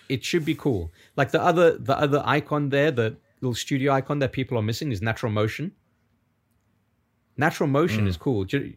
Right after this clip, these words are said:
Speaker 1: so Natural Motion created the tech behind the ragdoll stuff in, um, Star Wars Force Unleashed.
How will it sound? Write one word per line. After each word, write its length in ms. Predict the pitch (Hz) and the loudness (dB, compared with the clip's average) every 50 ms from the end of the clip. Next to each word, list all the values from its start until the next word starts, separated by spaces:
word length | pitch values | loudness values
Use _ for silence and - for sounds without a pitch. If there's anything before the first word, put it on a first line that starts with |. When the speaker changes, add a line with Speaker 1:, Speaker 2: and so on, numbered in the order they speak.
| _ _ | _ _
Speaker 1:
so 160 | - - 135 | -6 -2 0
Natural 380 | 120 127 160 190 190 - 202 180 | 0 2 2 0 2 2 0 2
Motion 580 | 156 147 156 180 180 - - 92 87 98 113 - _ _ _ _ _ _ _ - | 2 2 2 2 0 0 -4 -6 -6 -6 -8 -10 _ _ _ _ _ _ _ -20
created 720 | - - 123 117 117 139 165 185 185 - - 156 120 110 - | -10 -6 -4 -2 0 0 0 -2 -2 -2 -4 -4 -4 -4 -6
the 80 | 120 110 - _ _ - | -6 -6 -6 _ _ -10
tech 440 | - - 175 127 131 - - - - - | -2 2 2 2 2 0 -8 -20 -12 -4
behind 360 | - 113 107 123 131 123 113 | -4 0 0 0 0 0 -2
the 100 | 107 117 | -2 -2
ragdoll 760 | 107 101 101 110 127 143 151 160 151 143 - 123 107 101 95 98 | -2 0 2 2 4 4 4 2 0 -2 -2 0 0 0 -2 -4
stuff 560 | - - - 101 90 113 117 - - - _ _ _ _ _ _ _ _ _ - | -8 -6 -4 -2 -2 -2 -6 -8 -18 -20 _ _ _ _ _ _ _ _ _ -2
in, 680 | 113 113 113 113 113 113 113 113 113 113 113 113 - _ _ - | 0 2 4 4 4 2 2 0 0 0 -2 -4 -6 _ _ -8
um, 640 | - 107 104 104 101 101 101 101 98 98 101 98 95 101 - _ _ _ _ _ _ _ - | -4 -2 0 2 0 0 -2 -2 -4 -4 -4 -6 -8 -10 -14 _ _ _ _ _ _ _ -12
Star 240 | - - 147 139 127 | -6 0 2 2 2
Wars 180 | 120 123 120 - | 2 0 -2 -2
Force 200 | - 135 - - | -2 -4 -2 -2
Unleashed. 480 | 120 120 127 120 113 - - - - | -2 -2 -2 -4 -4 -6 -10 -14 -16